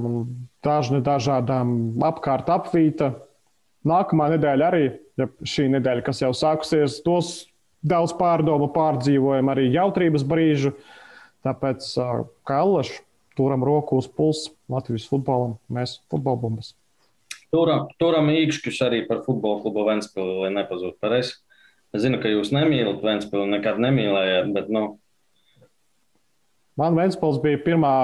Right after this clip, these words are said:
Speaker 1: komanda, viena no divām komandām, kura piedalījās pirmajā futbola mačā, ko es dzīvē apmeklēju klātienē. Tāpēc man ir īpa-, īpašas, varbūt, atmiņas par šo
Speaker 2: Jūta-, jūtas,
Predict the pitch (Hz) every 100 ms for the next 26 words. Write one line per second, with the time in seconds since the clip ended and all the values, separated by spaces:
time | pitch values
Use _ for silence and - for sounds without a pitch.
0 | 131 131 - 156 139 123 113 120 117 139
1 | 127 135 135 135 131 117 113 139 127 117
2 | 120 113 - - - - - 143 135 151
3 | 139 127 127 123 123 - 123 165 156 135
4 | 127 160 131 127 131 151 - 123 139 131
5 | 113 151 131 135 139 135 123 170 175 175
6 | 127 117 113 _ _ _ _ _ _ -
7 | 123 131 127 127 127 135 139 131 127 147
8 | 147 147 151 160 127 135 - 127 120 120
9 | 117 113 - _ 131 143 127 117 107 -
10 | _ - - 113 123 123 117 - - 123
11 | 151 139 143 -